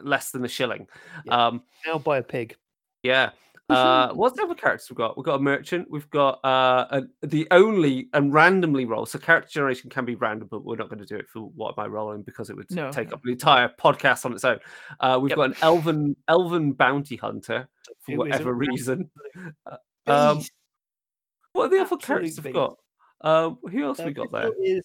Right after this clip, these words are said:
Speaker 2: uh, a newspaper writer, journalist?
Speaker 1: Yes, agitator.
Speaker 2: Yeah, um, it's kinda like an
Speaker 1: And
Speaker 2: investigative journalist character type thing.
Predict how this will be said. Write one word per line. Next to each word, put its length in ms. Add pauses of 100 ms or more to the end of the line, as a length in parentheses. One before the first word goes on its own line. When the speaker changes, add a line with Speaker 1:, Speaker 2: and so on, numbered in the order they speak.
(160)
Speaker 2:
uh, 400
a 80
newspaper 840 (480)
writer, 380
journalist? 600 (520)
Speaker 1:
Yes, 320
agitator. 540 (440)
Speaker 2:
Yeah, 260 (120)
um, 720 (1300)
it's 80
kinda 160
like 140
an 80
Speaker 1:
And 180
Speaker 2:
investigative 680
journalist 640
character 380
type 300
thing. 340